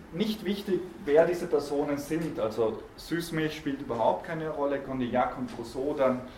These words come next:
ähm, natürlich eher. Wichtig ist eher die Argumentation, dass Sie mitkriegen, wo, äh, Herder Probleme markiert, in welche Fänge sich solche Antwortversuche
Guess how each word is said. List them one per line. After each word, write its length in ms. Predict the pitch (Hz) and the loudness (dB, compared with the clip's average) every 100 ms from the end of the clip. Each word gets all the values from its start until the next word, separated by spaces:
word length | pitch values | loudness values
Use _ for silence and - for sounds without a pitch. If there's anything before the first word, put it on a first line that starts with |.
| - - | -16 0
ähm, 260 | 117 113 117 | 2 4 2
natürlich 520 | 117 135 120 101 - | 0 2 2 0 -6
eher. 280 | 120 156 220 - - - - 139 | -4 -2 -2 -4 -12 -18 -8 -4
Wichtig 300 | 196 202 175 | -2 -2 -4
ist 100 | 170 | -2
eher 220 | 151 156 | 0 0
die 120 | 147 | 0
Argumentation, 1160 | 117 135 143 135 131 135 127 - 147 151 113 110 | 2 2 2 -2 -2 -4 -4 0 2 2 0 -2
dass 140 | 117 | -6
Sie 100 | 135 127 - - - | -6 -8 -12 -16 -14
mitkriegen, 880 | 143 180 214 - 175 180 185 180 - - - - - | -8 -6 -6 -4 0 0 -2 -8 -8 -14 -18 -16 0
wo, 380 | 156 196 220 214 - - - | 4 6 4 2 -8 -12 0
äh, 720 | 135 135 139 135 - - 147 | 4 6 4 0 -6 -12 -2
Herder 480 | 139 170 175 165 165 - - - - - - | 0 2 4 2 0 -8 -18 -20 -20 -18 -2
Probleme 540 | 143 143 147 196 190 | 0 2 0 0 -2
markiert, 680 | 151 131 131 - - - - | -2 -2 -4 -10 -10 -10 -8
in 140 | 123 127 | -6 -2
welche 440 | 143 - 165 143 123 - | -2 2 4 4 2 -4
Fänge 360 | - 143 202 180 | 0 2 2 0
sich 280 | - 151 - | -2 -8 -6
solche 520 | 160 151 175 165 110 | -2 0 0 -2 -2
Antwortversuche 920 | 127 185 156 151 151 139 170 170 | -2 -2 0 0 0 -4 -4 -4